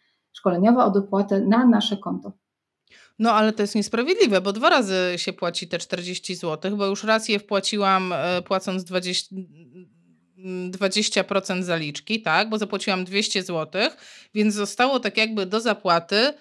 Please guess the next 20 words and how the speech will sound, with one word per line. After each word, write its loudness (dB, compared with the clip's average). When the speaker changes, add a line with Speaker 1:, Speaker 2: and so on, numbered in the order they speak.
Speaker 2:
osiemset 0
złotych. -8
A 4
jeszcze 4
Speaker 1:
Mm, 6
Speaker 2:
muszę 4
Speaker 1:
mm. 2
Speaker 2:
zapłacić, 2
e, 0
nie 4
od 4
ośmiuset, 2
co -4
zostało, 0
tylko 0
od -2
tysiąca. 2
To -2
jest -4
niesprawiedliwe, 0